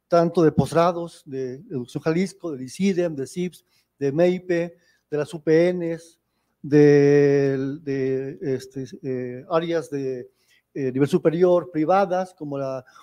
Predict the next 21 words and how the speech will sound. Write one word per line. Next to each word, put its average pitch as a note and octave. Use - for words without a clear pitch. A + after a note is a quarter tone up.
Universidad E3
Marista, F3
y, D#3
y D#3
el D3
iteso, F3
etcétera, C3+
¿no? E3
Y A#3
en E3
este F3+
seminario, A3
eh, D3
digamos, E3
permanente, F3
eh, D#3+
la, D3+
la D#3
vida G#3+
del E3+
seminario, F#3